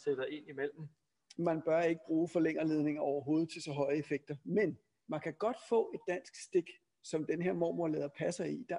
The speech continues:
Speaker 2: er lavet til langvarig hård belastning. Så skal man have sat sådan et op af en autoriseret elektriker, og så skal man have en ubrudt ledningsføring hen til sin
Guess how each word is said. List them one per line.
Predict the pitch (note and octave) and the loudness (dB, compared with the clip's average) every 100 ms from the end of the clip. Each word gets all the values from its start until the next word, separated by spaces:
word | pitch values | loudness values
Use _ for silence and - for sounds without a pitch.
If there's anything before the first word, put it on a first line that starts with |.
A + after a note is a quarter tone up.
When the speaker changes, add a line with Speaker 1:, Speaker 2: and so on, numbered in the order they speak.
| - | -2
Speaker 2:
er | D#3 - _ - | -6 -6 _ -8
lavet | D#3 D3 E3 G#3+ C#4+ - | -6 -2 2 4 4 0
til | E3 E3 E3+ | 0 0 -2
langvarig | E3 E3 D#3+ F3 D#3+ | 0 2 2 0 0
hård | C#3+ - | -2 -4
belastning. | D#3 D3 - - D3 _ _ _ _ | -2 -4 -6 -10 -12 _ _ _ _
Så | - | -12
skal | - A3 | -2 2
man | F3 | 2
have | E3+ | 0
sat | - - | -4 -4
sådan | B3 B3+ | 2 4
et | A3 | 4
op | G3+ - _ - | 2 0 _ -4
af | E3+ | 0
en | |
autoriseret | A3+ G3+ G3 F3 A3 | 2 2 2 6 4
elektriker, | G3 E3+ - F#3 F3 - _ _ - | 4 0 -4 -8 -8 -14 _ _ -8
og | D3+ | -4
så | |
skal | F3 G3+ | -2 0
man | E3+ | 2
have | F#3+ G#4 | 2 2
en | F#3+ E3+ - | -2 -4 -2
ubrudt | A#3+ B3 B3 G#3 - | 0 0 0 -2 -2
ledningsføring | D#3+ F3 G3+ A3 - F3 D3+ | 2 4 4 0 -2 0 0
hen | D3 G3 - _ _ - | 2 0 -2 _ _ -4
til | G3 | -4
sin | F3+ | -2